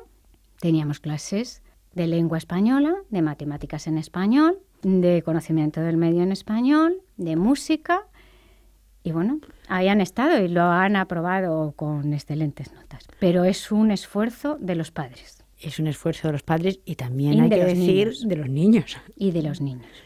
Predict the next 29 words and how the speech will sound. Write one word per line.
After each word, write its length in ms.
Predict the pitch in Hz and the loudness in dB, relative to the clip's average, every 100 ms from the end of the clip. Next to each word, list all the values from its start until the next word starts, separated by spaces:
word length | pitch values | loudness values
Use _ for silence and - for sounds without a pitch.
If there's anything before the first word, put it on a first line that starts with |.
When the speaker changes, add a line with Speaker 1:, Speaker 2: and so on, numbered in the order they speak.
| - - - _ _ | -20 -20 -20 _ _
Speaker 2:
Bueno, 300 | 208 294 320 - | 0 2 2 0
y 120 | 202 | -2
también 720 | 180 185 170 202 254 277 311 | 0 0 0 2 2 2 4
empiezas 420 | 285 214 220 254 | 2 2 0 0
a 40 | |
estudiar 340 | 262 - 190 208 | -2 0 2 4
en 100 | 226 | 4
la 80 | 202 | 2
uned, 240 | 185 226 | 2 2
algo 220 | 180 185 | 2 2
importante, 580 | 220 202 269 311 302 254 - - - | 0 0 0 0 0 -4 -6 -20 -2
cuando 440 | 190 170 156 151 | 0 2 0 0
estás 260 | 143 147 139 | -2 -6 -4
en 80 | |
Ankara. 380 | 190 277 - 143 _ _ | -2 -2 -4 -10 _ _
Speaker 1:
Cuando 260 | - 185 160 | -4 -2 -2
estoy 300 | 143 196 202 | -4 -6 -4
en 120 | 202 | -2
Ankara, 540 | 226 233 233 247 285 349 _ _ _ - | 0 -2 -2 -2 -4 -6 _ _ _ -8
como 200 | 196 190 | 0 0
la 100 | 180 | 0
ciudad 320 | 196 208 214 | 2 4 4
no 240 | 196 190 | 4 2
ofrecía 600 | 190 - 185 - 196 175 | 2 -2 -4 -4 -4 -4
tantas 340 | 170 165 165 - | -4 -6 -6 -8
posibilidades 720 | 160 - 165 160 170 160 - | -10 -6 -4 -4 -4 -6 -8
como 240 | 160 151 | -10 -8
en 100 | 147 | -8
Estambul, 720 | 143 - 156 156 185 190 180 | -10 -10 -6 -4 -2 -2 -6